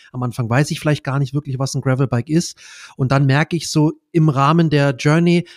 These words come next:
hey, ein Gravelbike ist eigentlich genau das, was ich brauche. So anhand der Features, die das hat und der Eigenschaften, die so ein Gravelbike hat,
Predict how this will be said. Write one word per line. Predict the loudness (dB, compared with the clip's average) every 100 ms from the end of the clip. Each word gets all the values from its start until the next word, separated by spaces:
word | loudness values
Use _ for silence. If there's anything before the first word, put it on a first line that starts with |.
| _ -4
hey, | -4 -4 -8
ein | -10 -10
Gravelbike | -4 -2 -2 -2 -6 -8
ist | -12
eigentlich | -10 -4 -2 -2
genau | -4 -2 -2
das, | -2 -4 -2
was | -6
ich | -8 -12
brauche. | -8 -6 -4 -4
So | -4 -4
anhand | -2 -4 -2 -2
der | 0 -2
Features, | -4 -8 -2 -4 -2
die | -6 -4
das | -8 -8 -8
hat | -6
und | -6
der | -6 -6
Eigenschaften, | -6 -4 -4 -6 -6
die | -4
so | -2
ein |
Gravelbike | -2 -2 -2 -2 -4
hat, | -8